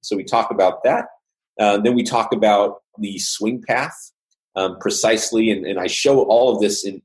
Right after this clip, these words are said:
from different angles, so you can really visualize what it, what it means to do this. Then, uh, we go over the contact point, because everything in every shot in tennis is based on that,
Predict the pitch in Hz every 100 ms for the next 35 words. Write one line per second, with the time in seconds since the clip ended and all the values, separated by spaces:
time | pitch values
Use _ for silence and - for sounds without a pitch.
0 | - 95 82 113 110 101 87 92 101 110
1 | 113 - - _ - 107 110 107 101 -
2 | 113 104 98 87 85 85 - 95 95 -
3 | - 98 98 85 90 92 92 - - 73
4 | 92 78 73 - - _ _ _ - 104
5 | 104 98 95 87 98 107 104 90 - -
6 | 120 110 107 92 - - 98 - - 98
7 | 117 107 - 127 131 110 110 101 104 104
8 | _ _ - 110 113 131 117 - 104 98
9 | - 101 98 - 85 - 107 107 101 101
10 | 92